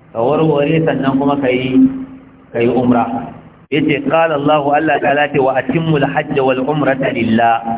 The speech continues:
Ku yi aikin haji da umra don Allah. Ku cika aikin haji, ku cika umra don Allah. Ma'ana ka yi umra ka gama ka cika ta, sai ka yi aikin haji ita ma ita kadai ka cika ta. Yace, "Mun yi haka mun riko da littafin Allah ne, babu matsala. Za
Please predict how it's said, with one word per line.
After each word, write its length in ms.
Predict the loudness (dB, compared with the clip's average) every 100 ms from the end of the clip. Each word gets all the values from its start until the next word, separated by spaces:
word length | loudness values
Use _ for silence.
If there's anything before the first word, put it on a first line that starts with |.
| -8 -16 -6
Ku 80 | -2
yi 80 | 0
aikin 480 | 0 -2 -2 0 0
haji 240 | 0 0
da 80 | -2
umra 400 | 0 0 2 0 0
don 240 | 0 2
Allah. 240 | 2 2 0 -2
Ku 80 | -6 -6
cika 240 | -2 0
aikin 320 | 0 0 -2 0
haji, 320 | 0 2 0 -2 -6
ku 80 | -4
cika 240 | -2 0
umra 400 | 0 0 0 0
don 160 | 0 -2
Allah. 240 | -2 -2 -4 -6 -2
Ma'ana 320 | 0 0 0
ka 160 | 0 -2
yi 40 |
umra 400 | -2 0 0 -2
ka 160 | -2 -6 -2
gama 360 | -2 -2 -4 -6
ka 80 | -6
cika 240 | -4 -2 -2 -2
ta, 80 |
sai 160 | -2 -2
ka 80 | -4
yi 120 | -4
aikin 320 | -4 -2 -2 -2
haji 240 | -2 -2
ita 160 | -2 -2
ma 160 | -4
ita 160 | -4 -6
kadai 320 | -6 -6 -6
ka 80 | -6 -6
cika 240 | -4 -6
ta. 160 | -6 -12 -18 -16 -8
Yace, 160 | -2 -2
"Mun 160 | 0 0
yi 40 | 0
haka 160 | -2
mun 160 | 0 0
riko 240 | 0 -2
da 80 | -2
littafin 400 | -4 0 -2 -2 -2
Allah 160 | -2 -2
ne, 40 | 0
babu 240 | 0 0
matsala. 400 | 0 -2 -2 -4 -6 -14 -20 -20 -20
Za 80 | -2